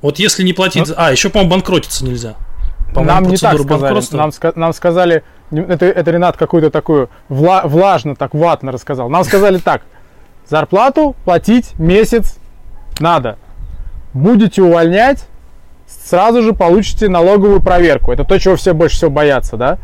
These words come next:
Speaker 1: Да.
Speaker 2: Откроете фирму, вот сейчас только что я в наш чатик переслал, э,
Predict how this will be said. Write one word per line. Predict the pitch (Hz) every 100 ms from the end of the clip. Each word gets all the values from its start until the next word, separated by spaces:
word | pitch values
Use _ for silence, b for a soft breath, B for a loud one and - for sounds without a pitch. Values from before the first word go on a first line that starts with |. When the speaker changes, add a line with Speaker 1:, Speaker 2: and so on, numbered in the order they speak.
| -
Speaker 1:
Да. | 139 139 127 - - B B B - - 165
Speaker 2:
Откроете | - 208 262 262 202 202
фирму, | 226 277 294 180 - -
вот | - 147
сейчас | 196 185
только | - 180 -
что | -
я | 156 156
в |
наш | 156 156
чатик | - 175 151 -
переслал, | 160 156 - 175 156 139 131
э, | 127 123